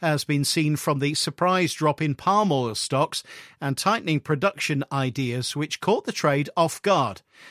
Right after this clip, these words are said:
and drove a seven percent gain in palm oil values midweek. Additionally, some crop soybean sales were made to China from the U S, signalling some sort of return to the market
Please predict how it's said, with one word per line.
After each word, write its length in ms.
and 180
drove 320
a 80
seven 420
percent 520
gain 320
in 120
palm 300
oil 240
values 540
midweek. 640
Additionally, 560
some 280
crop 280
soybean 640
sales 460
were 140
made 240
to 120
China 420
from 220
the 100
U 240
S, 300
signalling 640
some 260
sort 300
of 100
return 400
to 120
the 100
market 440